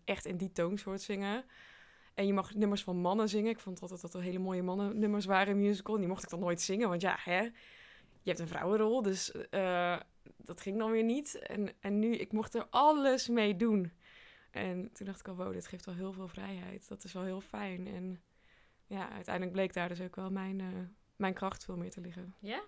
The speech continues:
Speaker 1: Ja.
Speaker 2: Ik wou net zeggen, daar heb je wel geleerd om echt vrij, ja, vrij te zijn daarin qua creativiteit ook, lijkt me.
Speaker 1: Ja, ik kan me ook herinneren
Speaker 2: Ja.
Speaker 1: dat ik altijd bij, <laughs> bij, eh, musical te horen kreeg, "Het is heel mooi wat je doet, Naomi, maar het staat niet op papier."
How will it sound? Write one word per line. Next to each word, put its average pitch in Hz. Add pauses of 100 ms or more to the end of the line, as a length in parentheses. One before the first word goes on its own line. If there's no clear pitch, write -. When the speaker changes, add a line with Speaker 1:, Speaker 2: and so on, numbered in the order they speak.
(180)
Speaker 1:
Ja. 214
Speaker 2:
Ik 208
wou 208
net 196
zeggen, 254
daar 185
heb 196
je 175
wel 175
geleerd 202
om 214
echt -
vrij, 220 (640)
ja, 196 (300)
vrij 226
te 208
zijn 180
daarin 175 (100)
qua 180
creativiteit 180
ook, 165 (140)
lijkt 175
me. 165 (220)
Speaker 1:
Ja, 247
ik 202
kan 226
me 220
ook 233
herinneren 226
Speaker 2:
Ja. 214
Speaker 1:
dat 214
ik -
altijd 220
bij, 202 (100)
<laughs> -
bij, 190
eh, 180
musical 196
te 185
horen 196
kreeg, 190 (340)
"Het -
is 185
heel 214
mooi 208
wat 208
je 190
doet, 185
Naomi, 180
maar 180
het 175
staat -
niet 196
op 202
papier." 175